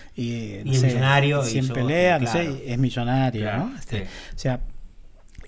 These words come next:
Speaker 1: ese trato, ¿viste? Cuando le plantea, le plantea tratarlo, dice, "Sí, sí, cómo no, vamos al fondo de, eh, Brian, de McMurphy", ¿no?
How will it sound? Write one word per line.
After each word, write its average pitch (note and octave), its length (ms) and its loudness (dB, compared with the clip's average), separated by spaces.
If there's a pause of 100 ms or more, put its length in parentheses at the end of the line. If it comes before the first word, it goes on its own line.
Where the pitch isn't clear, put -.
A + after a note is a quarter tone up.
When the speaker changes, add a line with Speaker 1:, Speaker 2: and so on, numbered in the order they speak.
Speaker 1:
ese D#3 320 2
trato, D#3+ 540 6
¿viste? C3+ 340 6
Cuando A2 240 -4
le A2 120 -4
plantea, A#2+ 500 6
le A2 140 -8
plantea A2+ 320 -4
tratarlo, C3 540 0
dice, A#2+ 180 -2
"Sí, A3 180 -2
sí, - 160 0
cómo C#3+ 320 0
no, D#3+ 160 2
vamos D#3+ 320 -2
al A2+ 140 -6
fondo B2 840 6
de, G#2+ 440 -6 (420)
eh, A2 480 -10 (160)
Brian, A#2 340 -8
de A2 160 -10
McMurphy", A#2 920 -2
¿no? C3 200 -2